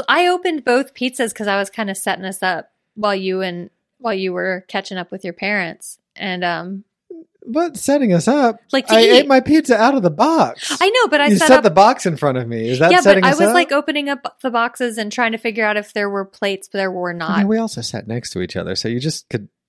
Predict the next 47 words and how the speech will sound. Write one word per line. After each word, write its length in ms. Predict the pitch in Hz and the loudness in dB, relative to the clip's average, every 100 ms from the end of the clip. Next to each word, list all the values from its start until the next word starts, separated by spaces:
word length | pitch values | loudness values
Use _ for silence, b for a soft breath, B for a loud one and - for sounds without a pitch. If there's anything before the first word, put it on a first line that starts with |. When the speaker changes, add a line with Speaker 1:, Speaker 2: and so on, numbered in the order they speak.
| - | -8
Speaker 2:
you 120 | 131 | 0
looked 200 | 139 156 | 2 4
over 240 | 147 139 120 | 2 2 0
at 60 | 98 | -4
my 120 | 107 | -4
Speaker 1:
The 100 | - | 0
Speaker 2:
pizza 200 | 151 123 | 0 2
Speaker 1:
point 160 | - - | 2 2
Speaker 2:
while 60 | |
I 20 | - | 2
Speaker 1:
is, 60 | |
Speaker 2:
was 120 | - 104 | 0 2
Speaker 1:
I 60 | |
Speaker 2:
eating 100 | 240 214 | 2 2
it. 20 | |
Speaker 1:
opened 360 | 269 269 277 254 - | -2 -2 -2 -2 -2
all, 220 | 233 226 233 | 0 0 0
up 200 | 233 226 | -2 0
all 180 | 220 214 | 0 0
the 120 | 220 | -2
boxes, 520 | 196 196 202 - 180 | -2 -2 -4 -8 -8
the 100 | 180 | -8
salad 420 | 196 196 190 185 190 | -4 -2 -2 -2 -4
and 120 | 185 | -8
the 40 | |
pizzas, 420 | 170 202 196 180 175 | -8 -10 -8 -8 -8
and 100 | 180 | -10
was 160 | 180 | -10
like, 280 | 196 185 185 _ _ - | -6 -8 -8 _ _ -6
"Oh, 260 | 330 214 - _ _ _ - | -4 -4 -10 _ _ _ -8
Speaker 2:
Yeah. 160 | 143 | -6
Speaker 1:
this 140 | 135 131 | -6 -6
is 160 | - | -8
what 160 | 202 190 | -8 -8
this 200 | 185 - | -10 -12
is." 180 | 185 190 - | -12 -10 -4
Speaker 2:
Okay. 300 | 190 185 160 | -2 -2 -2
Speaker 1:
Okay. 380 | - - 220 226 B B B | -4 -6 -6 -10 B B B
I 80 | 269 | -2
mean, 160 | 294 | 0
it 80 | 359 | 0
was 160 | 392 415 | -2 -4
fine. 600 | - 185 262 269 285 294 _ _ | -4 -2 0 -2 -6 -12 _ _
It 60 | 240 | -4
was 220 | 262 226 - _ - | -4 -6 -14 _ -2
all 220 | 226 269 | 0 0
vegan. 680 | 208 247 247 220 214 240 | -2 -4 -4 -4 -4 -6